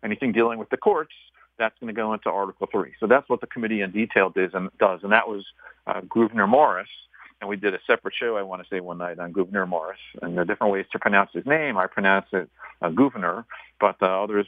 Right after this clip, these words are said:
pronounce it Gouverneur. If you look at, uh, the Adams correspondence between Abigail Adams and John Adams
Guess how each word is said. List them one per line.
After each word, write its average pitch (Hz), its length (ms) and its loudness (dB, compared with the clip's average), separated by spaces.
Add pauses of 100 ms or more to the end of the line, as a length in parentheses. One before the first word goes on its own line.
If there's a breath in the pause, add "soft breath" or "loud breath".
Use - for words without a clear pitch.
pronounce 98 360 2
it 87 120 -2
Gouverneur. 104 760 2 (340)
If 92 120 -8
you 107 80 2
look 107 220 0
at, 90 300 0 (320 soft breath)
uh, 95 180 -6
the 92 140 -4
Adams 104 420 0
correspondence 90 680 2
between 98 300 -6
Abigail 92 480 2
Adams 90 360 -4
and 85 100 -20
John 160 220 4
Adams 90 380 -6